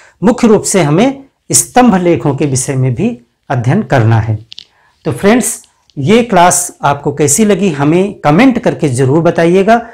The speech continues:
और यदि आपका कोई प्रश्न है, हमारे चैनल के किसी भी वीडियो पर अगर आपका कोई प्रश्न बनता है तो कमेंट करके आप वो ज़रूर पूछें। मैं सभी कमेंट का रिप्लाई ज़रूर करता हूँ, आपके प्रश्नों का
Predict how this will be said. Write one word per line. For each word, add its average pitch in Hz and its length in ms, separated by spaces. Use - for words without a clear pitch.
और 175 180
यदि 185 320
आपका 175 340
कोई 165 200
प्रश्न 202 400
है, 127 200
हमारे 170 420
चैनल 185 440
के 208 160
किसी 202 320
भी 190 120
वीडियो 160 400
पर 165 200
अगर 151 280
आपका 139 300
कोई 135 220
प्रश्न - 380
बनता 131 280
है 165 180
तो 180 80
कमेंट 202 380
करके 156 340
आप 143 180
वो 147 120
ज़रूर 175 400
पूछें। 220 360
मैं 202 480
सभी 151 420
कमेंट 160 400
का 165 100
रिप्लाई 131 440
ज़रूर 139 380
करता 147 280
हूँ, 185 260
आपके 170 400
प्रश्नों 143 400
का 175 140